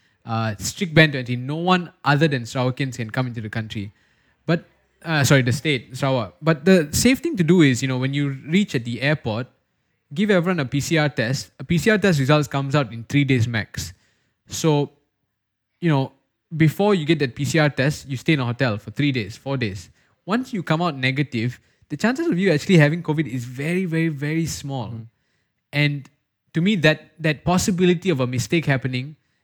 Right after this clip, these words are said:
Speaker 1: is so small it, that it doesn't warrant stopping everyone from entering such a huge state. Sarawak is so important to our economy. It's so important to, you know, families being united
Speaker 2: And you,
Speaker 1: again. Their
Speaker 2: and,
Speaker 1: families
Speaker 2: like, you, you
Speaker 1: reach
Speaker 2: can't get back to work.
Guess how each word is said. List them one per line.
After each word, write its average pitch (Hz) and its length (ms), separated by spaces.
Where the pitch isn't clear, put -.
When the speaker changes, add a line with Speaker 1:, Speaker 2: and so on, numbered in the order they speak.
Speaker 1:
is 135 160
so 185 240
small 135 360
it, 113 220
that 147 80
it 143 80
doesn't 160 320
warrant 143 360
stopping 147 460
everyone 190 520
from 131 280
entering 151 600
such - 280
a 156 40
huge 151 260
state. 127 340
Sarawak 170 320
is 123 80
so - 240
important 135 520
to 123 100
our 113 100
economy. 156 600
It's - 120
so 156 60
important 131 460
to, 107 200
you 143 200
know, 117 60
families 160 480
being 151 220
united 139 440
Speaker 2:
And 131 140
you, 143 100
Speaker 1:
again. 143 340
Their 123 120
Speaker 2:
and, 117 60
Speaker 1:
families 151 360
Speaker 2:
like, 135 40
you, 156 80
you 143 100
Speaker 1:
reach 135 100
Speaker 2:
can't 139 160
get 131 120
back 131 160
to 117 60
work. 120 220